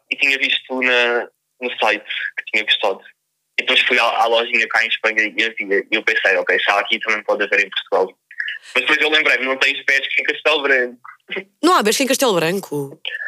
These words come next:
Speaker 1: Não, está a fechar tudo. Vai fechar, já fechou. Aliás, vai fechar a Zara,
Speaker 2: Ah!
Speaker 1: vai fechar a Stradi e vai fechar, eh, a Pulse.
Speaker 2: Então a Inditex está toda a fechar em Castelo Branco.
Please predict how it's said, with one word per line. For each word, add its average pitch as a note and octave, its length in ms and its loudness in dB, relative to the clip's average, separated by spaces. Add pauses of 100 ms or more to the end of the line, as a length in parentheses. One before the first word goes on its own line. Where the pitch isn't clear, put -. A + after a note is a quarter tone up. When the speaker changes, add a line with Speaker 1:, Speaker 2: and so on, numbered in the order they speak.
(500)
Speaker 1:
Não, G3 160 2
está D#3+ 180 2
a D3+ 60 2
fechar F3 260 2
tudo. B2+ 420 -4 (160)
Vai B2+ 140 2
fechar, B2+ 260 2 (340)
já C3 120 0
fechou. - 240 0 (360)
Aliás, A#2 240 0
vai B2+ 160 2
fechar B2+ 240 2
a B2 100 0
Zara, D3+ 440 2 (180)
Speaker 2:
Ah! B3+ 140 2
Speaker 1:
vai C3 120 2
fechar C3 280 0
a C3 120 0
Stradi D3 680 0 (380)
e C3+ 60 -6
vai D3 160 2
fechar, D3 540 2
eh, D3 300 0 (100)
a - 40 0
Pulse. A#2+ 300 -10 (840)
Speaker 2:
Então D4+ 180 2
a D4+ 60 4
Inditex C4 500 2
está C4 160 -2
toda C4 220 4
a B3+ 40 0
fechar B3+ 360 0
em B3+ 180 2
Castelo - 300 -2
Branco. C4 400 -10